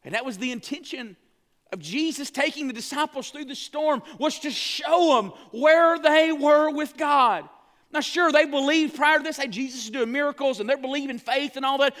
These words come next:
But suddenly it's different when you're believing God for what he can do for others, but when you're in the middle of it, it's different.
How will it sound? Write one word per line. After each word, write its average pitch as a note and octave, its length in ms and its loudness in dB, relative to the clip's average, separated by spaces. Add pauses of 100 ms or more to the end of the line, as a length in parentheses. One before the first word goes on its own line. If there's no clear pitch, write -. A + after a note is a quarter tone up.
(100)
But C4+ 160 2
suddenly F#4 380 0
it's D#4 120 -4
different E4 540 -6
when C4+ 200 0
you're D4 100 0
believing C#4 500 0
God D4 240 2
for C#4 60 -12
what D4 180 4
he D#4 80 -4
can C#4 140 -4
do D4+ 120 0
for B3 160 -4
others, C#4+ 340 4
but C4 180 -2
when B3+ 160 -2
you're F4 260 4
in F#4 80 4
the E4 80 -2
middle A#3 380 2
of C3+ 160 -2
it, A#2+ 100 -14 (1300)
it's - 100 -20
different. - 420 -8